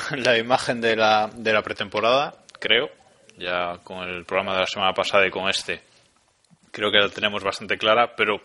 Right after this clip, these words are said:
al igual que hicimos con, con Iván Clavijo la semana pasada,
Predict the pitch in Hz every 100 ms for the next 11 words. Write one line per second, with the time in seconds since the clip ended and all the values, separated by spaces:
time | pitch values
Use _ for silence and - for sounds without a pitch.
0 | _ 110 98 95 104 107 110 104 104 -
1 | 107 - 107 101 98 98 101 98 98 101
2 | 101 104 104 107 98 107 101 101 113 117